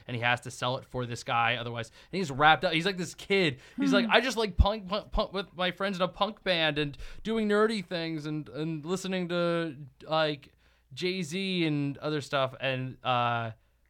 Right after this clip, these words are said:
Speaker 1: it, it was just really well done, really well written. The guy, uh, who plays Blake on Workaholics is in it.
Speaker 2: Oh, cool.
Speaker 1: Um, a lot of good people were in it. The black girl from Transparent and Zoe Kravitz and a lot of cool people.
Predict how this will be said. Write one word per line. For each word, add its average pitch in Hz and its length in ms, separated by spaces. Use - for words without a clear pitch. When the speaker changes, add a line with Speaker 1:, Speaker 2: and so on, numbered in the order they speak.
Speaker 1:
it, 160 180
it 180 60
was 180 120
just 151 140
really 202 220
well 208 220
done, 139 300
really 156 220
well 170 180
written. 127 420
The 135 220
guy, 143 480
uh, 123 400
who 143 120
plays 135 260
Blake 123 540
on 117 360
Workaholics 120 580
is 117 120
in 117 100
it. 120 220
Speaker 2:
Oh, 233 180
cool. 247 260
Speaker 1:
Um, 120 720
a - 20
lot 147 200
of 139 40
good 135 120
people 127 260
were 123 140
in 120 220
it. 120 340
The 120 120
black 127 220
girl 123 120
from 117 220
Transparent 117 720
and 113 420
Zoe 117 240
Kravitz 117 640
and 117 260
a - 20
lot 131 200
of 131 80
cool 120 140
people. 123 400